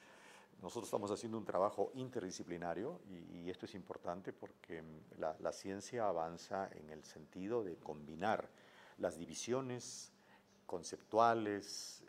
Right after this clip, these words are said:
em, son solamente razones metodológicas, pero no tienen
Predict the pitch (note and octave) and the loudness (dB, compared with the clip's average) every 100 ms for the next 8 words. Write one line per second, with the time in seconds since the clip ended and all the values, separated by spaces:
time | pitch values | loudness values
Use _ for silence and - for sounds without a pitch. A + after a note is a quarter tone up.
0 | - - - D#2+ - - - - - - | -10 -10 -10 -14 -18 -20 -20 -20 -20 -12
1 | - G#2+ G#2+ G2 G2+ G#2+ - G#2+ - - | -4 -2 2 2 2 -2 -2 -4 -6 -14
2 | - E2+ - G#2 G2+ F#2+ F2+ D#2+ E2 G#2+ | -2 0 0 0 -2 -6 -4 -2 2 0
3 | - - - F2+ E2 E2+ F2 G2+ F2 E2 | 0 -10 -8 -8 -4 -4 -4 -6 -6 -8